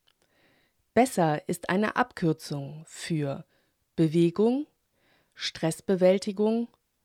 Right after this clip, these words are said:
Sucht und Ernährung. Wir möchten die Gesundheit und die Lebensqualität verbessern. Das bedeutet,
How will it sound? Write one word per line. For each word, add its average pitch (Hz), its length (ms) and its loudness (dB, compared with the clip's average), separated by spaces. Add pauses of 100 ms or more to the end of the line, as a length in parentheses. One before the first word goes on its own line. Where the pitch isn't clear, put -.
(160)
Sucht 160 640 -2 (320)
und 208 260 0
Ernährung. 151 600 0 (1300)
Wir 269 180 4
möchten 202 460 2
die 170 100 -2
Gesundheit 165 800 0
und - 320 -6
die 170 80 0
Lebensqualität 160 1000 0
verbessern. 151 680 -6 (800)
Das 151 220 -2
bedeutet, 185 680 2